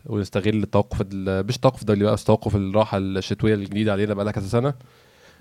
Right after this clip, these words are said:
آه، نتكلم عن الفترة اللي فاتت وكل اللي حصل فيها، ونتكلم على المتوقع النص التاني من الموسم، لو يعني ممكن نفترض إن الموسم انتصف حتى من عدد الماتشات، يعني الموسم انتصف.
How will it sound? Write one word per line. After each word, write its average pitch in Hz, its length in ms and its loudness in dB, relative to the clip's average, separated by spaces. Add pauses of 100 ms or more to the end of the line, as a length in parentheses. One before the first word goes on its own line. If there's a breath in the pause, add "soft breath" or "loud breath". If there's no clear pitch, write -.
آه، 120 160 2
نتكلم 123 320 2
عن 131 60 0
الفترة 139 220 0
اللي 123 120 2
فاتت 135 300 2
وكل 123 200 -2
اللي 120 140 -4
حصل 113 200 -4
فيها، 127 340 2
ونتكلم 113 600 -2
على 104 160 2
المتوقع 101 760 6
النص 104 420 8
التاني 123 200 0
من 117 80 -2
الموسم، 127 420 -4
لو 95 160 0
يعني 95 180 -4
ممكن 107 220 -4
نفترض 98 380 0
إن 95 200 -2
الموسم 98 380 -2
انتصف 113 380 -6
حتى 139 220 0
من 117 60 2
عدد 113 140 2
الماتشات، 101 380 0
يعني 101 140 -2
الموسم 101 260 -6 (760 loud breath)
انتصف. 127 600 -2